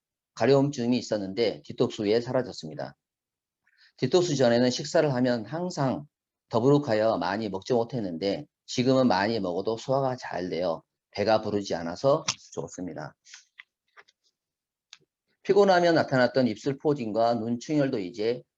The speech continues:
더 이상 나타나지 않아 너무 좋습니다. 몸이 가벼워졌고 컨디션이 좋아지다 보니 주변 분들에게 많이 자랑하고 싶다는 생각이 들어서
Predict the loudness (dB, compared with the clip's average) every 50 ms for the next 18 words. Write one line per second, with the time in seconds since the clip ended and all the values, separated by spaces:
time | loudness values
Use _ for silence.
0 | _ _ -4 -4 -4 -2 -2 -4 -4 -2 -2 -4 -4 -4 -4 -4 -2 -2 -2 0
1 | 0 0 0 -2 -6 -10 -8 -4 -4 -2 -4 -4 -4 -2 0 0 0 0 -2 -4
2 | -6 -8 -12 -12 -12 -14 -14 -16 _ _ _ _ -6 -2 0 0 0 0 0 0
3 | 2 4 4 4 2 0 -2 -2 -2 -4 -4 -4 -8 _ _ _ _ -4 0 0
4 | 0 2 2 2 2 2 2 0 0 -2 -2 -2 -2 -2 -2 -4 -6 -6 -6 -8
5 | -6 -6 -6 -6 -8 -12 _ _ _ _ _ -8 -2 2 4 4 4 2 0 0
6 | -2 -2 -2 -2 -2 -2 -2 -4 -4 -4 -6 -6 -4 -2 0 0 0 -2 -2 -2
7 | 0 0 0 -2 -2 -4 -6 -4 _ -2 0 0 0 -2 -4 -4 -4 -2 -2 -4
8 | -4 -6 -8 -8 -4 -2 -2 -2 -2 -6